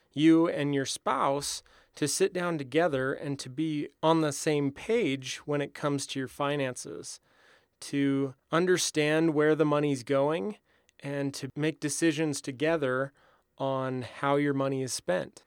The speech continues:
It's always important with all conflicts, but specifically with this issue of, of money problems or financial issues, to always address the problem from an us versus the problem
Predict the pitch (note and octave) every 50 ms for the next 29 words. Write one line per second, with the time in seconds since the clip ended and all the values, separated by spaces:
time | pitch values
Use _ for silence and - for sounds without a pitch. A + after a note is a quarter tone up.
0 | _ _ _ _ _ - C#3+ - E3+ E3 E3 F3 F#3+ G3+ F#3+ E3 F3+ E3+ D#3 -
1 | - E3 E3+ F3+ F3+ E3+ E3+ E3 D3+ C#3 C3+ - - - - D3+ D3+ D#3+ E3+ E3
2 | - - E3+ E3+ F3 F3+ - - F3+ F3+ F#3+ G#3 G#3 - - - - - - _
3 | _ _ _ _ _ _ _ - D3 D3+ D3+ - - _ _ _ _ _ - -
4 | - - D#3+ D3+ - - G#3 G#3+ - - E3 - - D3 C#3 B2+ B2+ C#3 C3+ C3+
5 | - _ - C#3+ C3+ - - D3 C#3 - - C#3 C3+ C3 B2+ A#2+ A2+ A#2 - _
6 | - D3+ C3+ A#2+ A#2+ C3 C#3+ D#3 F3 F#3 D#3 C#3 - - C3+ B2 A#2+ A#2 B2+ B2+
7 | C3 C#3 D3 C#3 - - B2 A#2 - - C#3 C3 C3 C#3 C#3+ D#3 - - C#3 B2+
8 | B2 B2 A#2+ - - C3+ B2+ B2+ B2+ B2+ - - - _ - _ _ _ _ _
9 | _ _ _ _ - - D3+ - D#3 E3 F#3+ G3+ G#3+ G#3+ F3 F#3 D#3 B2+ C#3 D3
10 | D3 D#3+ D#3 - - - D3 - - C#3 C3 C3 B2+ C3 C#3 C#3+ D#3 E3 D#3 -
11 | - - C3+ C3+ C3 C3 C3 C3 - _ _ _ _ - C3+ C3 C3 - _ -
12 | D3+ E3 F#3 - - - - D3 D#3+ D3+ D3 - D3 C3 A2+ - - - - -
13 | - G3 A3+ A#3+ E3+ C#3+ C3 B2+ B2+ B2+ C#3+ C#3+